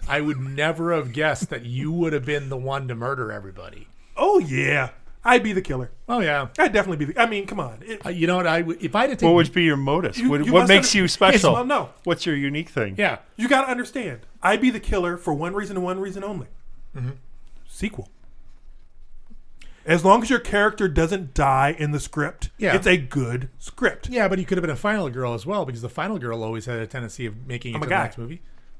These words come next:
Speaker 1: You could be the final guy. I don't
Speaker 2: Not the
Speaker 1: care.
Speaker 2: same.
Speaker 1: Oh, it's, yeah,
Speaker 2: Not the
Speaker 1: you
Speaker 2: same.
Speaker 1: could
Speaker 2: Gotta be a final girl.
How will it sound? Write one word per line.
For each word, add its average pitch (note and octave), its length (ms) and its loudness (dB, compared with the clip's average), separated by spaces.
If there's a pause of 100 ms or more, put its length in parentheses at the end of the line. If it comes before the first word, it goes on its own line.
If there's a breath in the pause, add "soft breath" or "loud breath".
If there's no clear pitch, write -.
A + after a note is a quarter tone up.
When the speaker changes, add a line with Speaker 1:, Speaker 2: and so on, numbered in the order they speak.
Speaker 1:
You C4 80 -12
could D4 100 -4
be D#4 60 0
the D4 80 -2
final C#4+ 300 -6
guy. C#4+ 420 0
I C#3 80 -6
don't B3 200 2
Speaker 2:
Not B2+ 80 -12
the - 60 -14
Speaker 1:
care. A3 260 0
Speaker 2:
same. B3+ 240 -4 (360)
Speaker 1:
Oh, G3 120 -2
it's, A#2 280 -6 (100)
yeah, E3+ 160 -6
Speaker 2:
Not D4 60 -2
the D4 60 -2
Speaker 1:
you - 60 -6
Speaker 2:
same. A3 200 -2
Speaker 1:
could - 80 -16
Speaker 2:
Gotta A#3+ 140 0
be B3 60 -2
a A#3 40 -4
final A3+ 200 -4
girl. F#3+ 220 -4